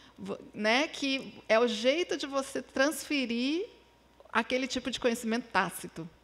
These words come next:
que ainda é uma outra especificidade da área de música que outras profissões não têm, né? Então, o, o que daria condições pra esse professor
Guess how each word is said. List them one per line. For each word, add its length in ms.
que 100
ainda 140
é 140
uma 220
outra 640
especificidade 1080
da 160
área 180
de 120
música 460
que 140
outras 220
profissões 540
não 300
têm, 440
né? 300
Então, 520
o, 840
o 60
que 160
daria 640
condições 640
pra 180
esse 180
professor 680